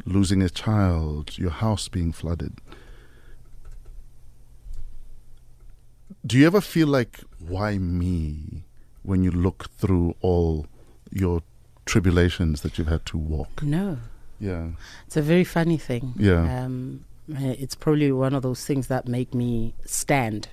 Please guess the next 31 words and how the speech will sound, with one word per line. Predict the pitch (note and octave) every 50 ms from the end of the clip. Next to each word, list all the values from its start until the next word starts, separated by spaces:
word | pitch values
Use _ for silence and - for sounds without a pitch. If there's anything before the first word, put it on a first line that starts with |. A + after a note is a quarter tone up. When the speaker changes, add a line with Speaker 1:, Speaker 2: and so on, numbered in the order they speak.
| - - -
Speaker 1:
Mm. | G2+ F#2 F2+ F2 F2 E2+ E2 E2 E2+
Speaker 2:
long | B2+ B2+ B2+ B2 B2 C3
after | B2 - - - - B2+ A#2 A2+ - - - - - - - - - - - - - - - - - - - - - - - - - - - - - - - - - - - -
the | C3 C3+ C3+
horror | A#2 C#3+ C#3+ C3+ B2+
drama | B2 A#2 B2+ B2 B2 B2+ B2 A#2+
is | A#2 A2+ A#2 A#2 A2+ - - - - - - - -
Speaker 1:
Yeah. | F2+ E2
Speaker 2:
ended. | - - - - D#2 C#2+ - - - - - -
Speaker 1:
Mm. | - F#2 E2+ E2 E2 E2+ F2 F2 - - - - - - - -
Speaker 2:
I | - F3 F#3
don't. | D#3+ G#3 A#3 A#3 E3 E3 - - - - - - - - - - - - - - - - - - -
I, | - C#3 D3 D3+ C#3
I, | C#3 C#3+ D3 D3 -
I | - D3+ D#3+ D#3+ D#3 D3 D3 D3 D3 C#3+ C3+ B2+ - - - - - - - - - - - - - - - - - - - - - - - - - - - - - -
have | - - - F3+ F#3
a | G#3+ G3+
way | D3 C#3+ D#3+
of | E3+ D3 A#2+
just | - D3 - -
looking | C3+ C3 - - - D#3
it | D3+ C#3 -
in | C#3+ C#3
the | C3+
face | C3 - - C#3+ C#3+ C#3 -
and | D#3 C#3 C3
going, | C3+ C3+ C3+ C3 D3 -
"Okay, | F3 - - E3 D3+
it's | D3 D#3 C#3 - -
here." | - D3+ D3+ B2+ A2 - - - - -
Speaker 1:
Mm. | E2+ E2+ E2 E2 D#2+ D#2 D#2+